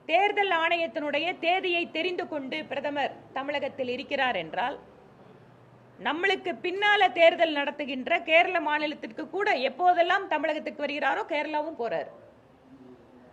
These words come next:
அப்ப அதை எந்த கணக்குல இவங்க வைப்பாங்க? ஆக தேர்தல் ஆணையத்தின் மீதாக பழி போடுவது என்பது தேர்தலுக்கு முன்பாகவே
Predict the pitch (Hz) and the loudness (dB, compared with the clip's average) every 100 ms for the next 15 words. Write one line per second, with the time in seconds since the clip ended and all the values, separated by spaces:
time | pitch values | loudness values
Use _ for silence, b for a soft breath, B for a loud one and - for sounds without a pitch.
0 | - - - - - - 262 339 269 370 | -20 -20 -20 -20 -20 -12 -2 2 2 0
1 | 359 392 320 330 339 302 285 277 285 277 | -2 0 0 0 -2 -2 0 0 -2 -4
2 | 269 277 - - - - - - - - | -6 -10 -16 -20 -20 -20 -20 -20 -20 -20
3 | - _ _ _ - - _ _ - 370 | -20 _ _ _ -20 -20 _ _ -2 0
4 | 440 - 392 480 539 523 453 349 392 381 | 0 2 2 4 4 6 4 4 0 -2
5 | 370 381 302 330 370 349 339 381 311 311 | -4 -4 -4 -4 -2 0 0 -2 -2 -2
6 | 370 359 330 302 294 269 294 330 359 302 | -2 -4 -4 -4 -4 -4 -4 -4 -6 -4
7 | 339 339 330 311 277 277 320 339 330 311 | -2 -2 -4 -4 -6 -6 -2 0 0 0
8 | 320 | -2